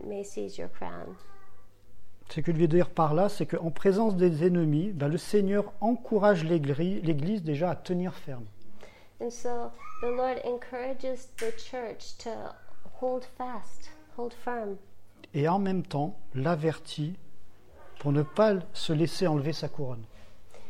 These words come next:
Speaker 1: And he's also warning them to not take off their crown.
Speaker 2: Parce que le risque, c'est qu'elle, qu'elle, qu'elle abandonne finalement ce qu'elle a de plus précieux, c'est-à-dire la parole de Dieu.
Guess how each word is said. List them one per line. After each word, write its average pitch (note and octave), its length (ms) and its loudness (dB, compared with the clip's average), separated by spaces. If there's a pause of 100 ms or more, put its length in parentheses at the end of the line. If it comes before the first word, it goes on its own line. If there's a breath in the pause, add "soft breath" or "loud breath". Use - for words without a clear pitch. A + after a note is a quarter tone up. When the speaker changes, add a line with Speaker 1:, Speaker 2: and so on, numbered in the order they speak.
(180 soft breath)
Speaker 1:
And B3 240 -2 (440)
he's B3+ 320 -4
also C4 380 0
warning B3 500 0
them G#3 220 -2 (100)
to A#3 80 -4
not A3 400 -2
take - 280 -6
off G#3 140 -4 (100)
their F#3 140 -4
crown. G3 480 -4 (1000)
Speaker 2:
Parce - 180 -6
que D#3+ 80 2
le D3+ 120 6
risque, F3+ 240 4
c'est D3+ 120 0
qu'elle, D3 320 0 (340)
qu'elle, C3+ 300 4 (180)
qu'elle C#3+ 140 4
abandonne D3 500 4
finalement D#3 360 0
ce - 100 2
qu'elle D3+ 120 4
a D3 60 2
de C3+ 80 0
plus - 200 -2
précieux, G#3 400 2
c'est-à-dire C3 400 -2
la B2 80 -6
parole C#3+ 340 -2
de C#3+ 80 -2
Dieu. D3 220 -2